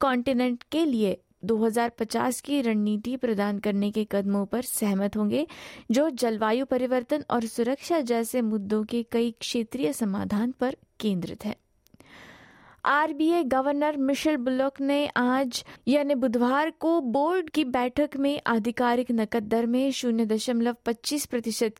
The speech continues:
की वृद्धि की घोषणा की है। नकदी दर चार दशमलव पैंतीस प्रतिशत तक बढ़ाने के रिजर्व बैंक के फैसले के बाद फेडरल विपक्ष ने मुद्रास्फीति को नियंत्रित करने के अल्बनीजी सरकार के प्रयासों की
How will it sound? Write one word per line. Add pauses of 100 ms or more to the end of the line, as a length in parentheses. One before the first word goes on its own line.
की
वृद्धि
की
घोषणा
की
है। (520)
नकदी
दर
चार
दशमलव (140)
पैंतीस
प्रतिशत
तक
बढ़ाने
के
रिजर्व (120)
बैंक
के
फैसले
के
बाद (340)
फेडरल
विपक्ष
ने
मुद्रास्फीति
को
नियंत्रित
करने
के (280)
अल्बनीजी
सरकार
के
प्रयासों
की